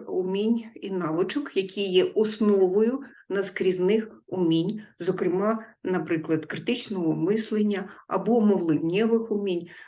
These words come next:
Тобто дуже важливо, е, слідувати методиці навчання учнів, яка закладена в компетентнісно орієнтованій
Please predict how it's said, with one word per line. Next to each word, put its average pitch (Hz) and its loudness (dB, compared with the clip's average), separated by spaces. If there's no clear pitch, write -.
Тобто 190 2
дуже 247 2
важливо, 220 2
е, 180 -4
слідувати 214 0
методиці 220 0
навчання 165 -4
учнів, 226 2
яка 190 0
закладена 196 2
в 233 -6
компетентнісно 196 -2
орієнтованій 202 0